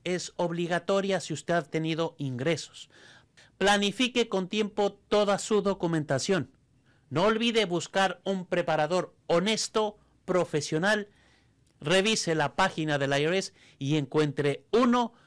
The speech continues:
cercano a su domicilio. Gracias por atender este video.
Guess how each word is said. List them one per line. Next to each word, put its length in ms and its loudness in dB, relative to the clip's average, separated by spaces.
cercano 880 -2
a 160 -2
su 220 -6
domicilio. 720 -8
Gracias 420 2
por 160 2
atender 420 0
este 260 0
video. 340 0